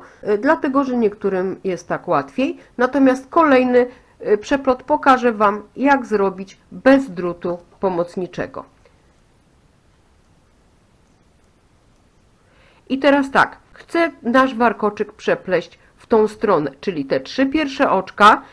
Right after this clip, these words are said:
będą nałożone, y, na te następne trzy oczka. Zdejmuję sobie na drut pomocniczy trzy oczka i zostawiam z przodu robótki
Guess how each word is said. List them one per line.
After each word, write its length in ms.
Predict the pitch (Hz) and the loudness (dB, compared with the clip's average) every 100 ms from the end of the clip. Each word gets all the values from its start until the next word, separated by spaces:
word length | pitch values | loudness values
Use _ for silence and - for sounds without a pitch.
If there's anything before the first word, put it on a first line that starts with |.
| - | -20
będą 560 | - 175 262 254 254 247 | -4 6 6 8 6 6
nałożone, 840 | 220 226 214 202 202 214 214 196 202 - - | 4 6 6 6 4 2 4 0 -2 -10 -10
y, 160 | - 208 | -2 2
na 320 | 220 214 233 | 2 4 4
te 140 | 240 | 4
następne 580 | 233 202 220 220 214 190 | 2 2 0 -2 0 -4
trzy 260 | - - 170 | -4 -4 -2
oczka. 420 | 139 - - - - _ - | -2 -4 -10 -10 -12 _ -6
Zdejmuję 520 | 180 220 240 302 302 | 4 6 6 2 2
sobie 280 | 269 220 220 | 0 0 0
na 140 | 202 | 0
drut 260 | 196 240 - | -2 -6 -2
pomocniczy 800 | 233 214 190 190 170 151 165 - _ _ _ _ - | -2 0 -4 -4 -8 -6 -10 -10 _ _ _ _ -20
trzy 280 | - 233 214 | -8 0 2
oczka 560 | 170 - - 190 262 269 _ _ _ _ | 2 -2 0 2 2 -4 _ _ _ _
i 300 | - 196 190 - - | -6 -4 -4 -10 -8
zostawiam 800 | 170 214 202 - 233 226 226 220 - | 2 2 2 2 2 4 0 -2 -14
z 200 | - - | -20 -20
przodu 680 | - - - 233 220 214 214 | -16 -14 -2 4 4 4 4
robótki 720 | 208 185 180 - - 104 | 2 0 -10 -12 -16 -16